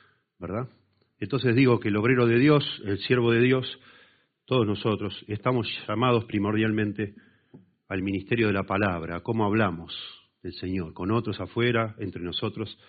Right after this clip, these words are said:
y por tanto vamos a ser evaluados con, de acuerdo al uso que hemos dado a nuestras palabras.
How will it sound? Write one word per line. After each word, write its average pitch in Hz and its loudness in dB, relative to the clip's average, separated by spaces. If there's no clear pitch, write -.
y 110 -6
por 107 -4
tanto 139 2
vamos 147 4
a 123 2
ser 117 0
evaluados 104 0
con, 104 -12
de 101 -8
acuerdo 107 -2
al 104 0
uso 113 -4
que 92 -10
hemos 92 -12
dado 90 -8
a - -10
nuestras 80 -16
palabras. 82 -18